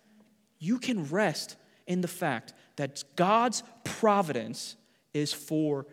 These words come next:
you. But you might be wondering, "Well, Pastor Chris, you've used this P word a lot in this sermon. What does providence mean?" Well, as Jerry Bridges very helpfully said, God's providence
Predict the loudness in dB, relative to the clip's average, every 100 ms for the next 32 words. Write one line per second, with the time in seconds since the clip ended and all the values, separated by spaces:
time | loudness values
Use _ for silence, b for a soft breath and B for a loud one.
0 | B -8 -4 -4 -6 B -6 -4 -2 -2
1 | -2 -2 -2 -2 -4 -2 -4 -4 -8 -4
2 | -4 -4 -2 -2 -2 -8 -10 -6 -4 -2
3 | 0 2 2 2 0 -2 -2 -2 -4 -8
4 | -6 -6 -4 -6 -6 B B 4 4 4
5 | -6 -6 -2 -2 -2 -4 -4 -4 -4 -6
6 | -10 -20 _ _ _ _ _ -20 -8 -2
7 | -2 -4 b b b b b b _ -12
8 | -10 0 2 4 2 0 0 -2 -2 0
9 | 2 2 0 -2 -4 -6 -4 -4 -4 -8
10 | -16 b b b b b -4 2 2 2
11 | -4 -8 -4 2 4 4 0 -4 -6 -8